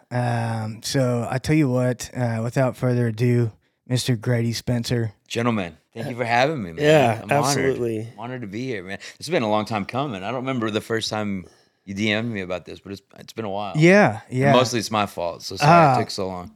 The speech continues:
Speaker 1: no, it's, uh, I mean, anytime, uh, you know, coming in and off, uh, the road,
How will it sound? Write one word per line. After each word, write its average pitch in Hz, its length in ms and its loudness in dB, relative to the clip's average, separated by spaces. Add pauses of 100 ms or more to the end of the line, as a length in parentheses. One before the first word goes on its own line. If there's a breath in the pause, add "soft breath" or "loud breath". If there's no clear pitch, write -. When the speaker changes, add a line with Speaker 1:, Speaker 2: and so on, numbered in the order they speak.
Speaker 1:
no, 151 340 6
it's, 147 220 2
uh, 123 500 2
I 131 80 -4
mean, 127 420 2 (180)
anytime, 170 680 4
uh, 135 480 4
you 143 140 2
know, 123 260 0
coming 151 300 2
in 131 180 -2
and 139 340 2
off, 127 360 0
uh, 120 320 0
the 123 120 2
road, 127 520 0